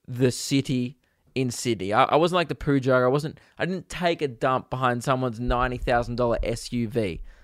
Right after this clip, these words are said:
Okay, I took a dump behind a heritage listed tree.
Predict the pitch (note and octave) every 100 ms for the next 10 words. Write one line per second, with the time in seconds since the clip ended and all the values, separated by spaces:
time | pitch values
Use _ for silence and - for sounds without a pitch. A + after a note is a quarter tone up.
0 | - B2+ C#3 C3+ C#3 - D#3+ C3+ A2+ C3+
1 | C3 - B2 C3 A#2 A#2+ C3 B2 C3 A2
2 | A#2 A#2 - G2+ - F3 C#3+ C3